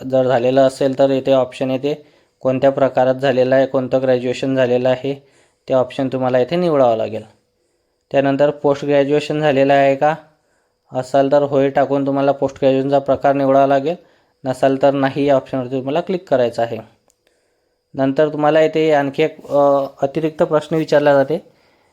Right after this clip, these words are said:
की पोलीस शिपाई पदासाठी पात्र आहात, परंतु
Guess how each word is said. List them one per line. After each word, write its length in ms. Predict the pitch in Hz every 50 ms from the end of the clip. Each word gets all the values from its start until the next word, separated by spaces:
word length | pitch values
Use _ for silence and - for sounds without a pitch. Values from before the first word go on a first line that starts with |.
| _ _ _ _ _ -
की 120 | - 156 156
पोलीस 380 | 151 - 151 143 143 156 165
शिपाई 380 | 160 - 175 165 165 165 160 160
पदासाठी 540 | - 175 160 151 156 156 156 160 151 160 165
पात्र 340 | 165 - 143 127 - - 156
आहात, 360 | 156 151 151 143 165 151 - - - _ _ _ _ _
परंतु 480 | - 139 143 160 165 160 170 156 117